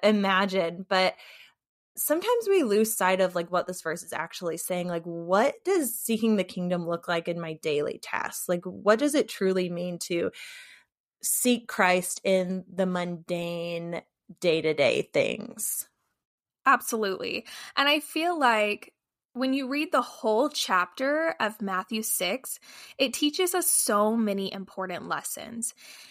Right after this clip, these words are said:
Speaker 2: And it teaches us how to live for God righteously in so many areas. But I feel like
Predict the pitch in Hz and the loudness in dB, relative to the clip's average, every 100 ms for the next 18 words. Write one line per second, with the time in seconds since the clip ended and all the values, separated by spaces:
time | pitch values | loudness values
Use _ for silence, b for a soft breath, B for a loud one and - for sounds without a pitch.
0 | _ 247 269 - 349 - 381 254 233 - | _ 2 2 2 -2 0 0 2 0 -2
1 | - - - 262 311 349 277 220 202 - | -10 -18 2 6 6 4 0 0 -2 -4
2 | 208 185 180 196 202 269 - 247 - 190 | -2 -2 -2 -2 -2 -2 -4 -4 -4 -6
3 | - 214 214 - 233 262 254 220 - 180 | -4 -2 -2 0 0 0 0 0 -2 -2
4 | 226 202 - - - - - B B B | -2 -4 -6 -10 -6 -6 -6 B B B
5 | B B _ - 294 302 349 381 427 381 | B B _ 2 4 4 2 4 2 0